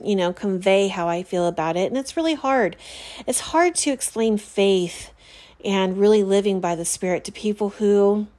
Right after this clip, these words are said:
just aren't in the gospel and haven't had that spiritual education yet.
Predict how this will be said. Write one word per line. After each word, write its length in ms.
just 240
aren't 180
in 80
the 60
gospel 440
and 120
haven't 260
had 240
that 140
spiritual 400
education 640
yet. 340